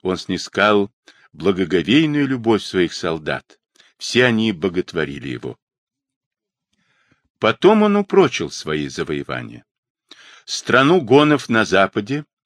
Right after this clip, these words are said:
он отдал во владение Богарту, а более обширную срединную область Беноик Бану, совершившему много славных подвигов на полях сражений.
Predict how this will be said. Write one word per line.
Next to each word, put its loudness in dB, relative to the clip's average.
он 0
отдал 2
во 2
владение 0
Богарту, -2
а 0
более 6
обширную 2
срединную -2
область -2
Беноик -2
Бану, 0
совершившему -2
много 0
славных -2
подвигов -4
на -10
полях -6
сражений. -12